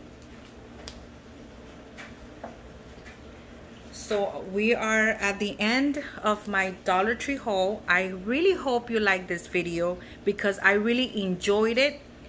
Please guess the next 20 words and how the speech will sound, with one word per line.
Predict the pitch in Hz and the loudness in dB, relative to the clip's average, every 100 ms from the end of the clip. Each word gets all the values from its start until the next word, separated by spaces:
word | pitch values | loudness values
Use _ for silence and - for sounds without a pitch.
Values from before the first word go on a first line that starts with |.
| - | -12
showing | - - 214 226 233 | -4 0 2 0 -2
to | - 233 | -2 -2
you | 208 233 | -2 0
guys | 185 170 170 180 - - - - - | 2 2 2 -6 -10 -14 -16 -14 0
what | 190 180 | 2 4
I | 165 170 | 2 -2
purchased. | - 175 151 - 90 - - - - - | -4 -4 -2 -6 -12 -12 -14 -16 -8 0
If | 190 180 | 0 2
you | 175 | 2
like | 175 180 | 2 2
this | 254 254 - | 0 -4 2
video, | 285 269 277 294 311 - - - - | 4 4 4 4 2 -4 -16 -10 0
don't | 285 277 | 2 4
hesitate | 220 208 196 - 185 185 | 0 0 -6 -2 -2 -2
to | 190 | -8
subscribe | 202 185 - 196 190 190 175 | -6 -6 -4 4 4 4 2
or | 180 | 2
like | 170 175 | 0 0
my | 170 | 0
video, | 180 233 247 262 262 | 2 2 4 4 2